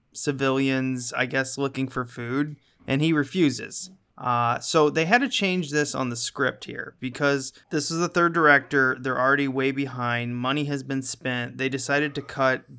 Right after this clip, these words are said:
some stuff from this film. They cut his daughter completely, uh, which was fine because they never, <laughs> they said that, like, they had a problem casting the daughter, and then they found out that,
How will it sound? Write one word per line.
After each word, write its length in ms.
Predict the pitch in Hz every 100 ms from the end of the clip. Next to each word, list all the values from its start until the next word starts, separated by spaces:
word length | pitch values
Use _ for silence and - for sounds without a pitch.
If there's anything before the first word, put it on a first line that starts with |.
| -
some 240 | - - 147
stuff 320 | - 143 135
from 140 | 135
this 160 | 120 120
film. 340 | 135 117 113 123
They 120 | 131
cut 240 | 170 175
his 180 | 180 139
daughter 320 | 147 143 139
completely, 560 | 139 135 135 120 - - _ -
uh, 340 | 120 120 120
which 240 | 143 160 196
was 140 | 180
fine 260 | 202 190 180
because 280 | 151 160 143
they 100 | 147
never, 320 | 151 165 151 117
<laughs> 20 | 127
they 200 | 135 143
said 240 | - 175
that, 160 | 156 143
like, 300 | 127 120 - -
they 220 | 135 139
had 140 | 156 143
a 100 | 135
problem 480 | - 151 147 139
casting 500 | 131 135 135 - 165 160
the 80 |
daughter, 480 | 151 151 151 160 156 - - _ -
and 180 | 131 139
then 200 | 143 143
they 120 | 139
found 440 | - 143 135 135
out 380 | 131 131 135 131
that, 440 | 127 120 120 120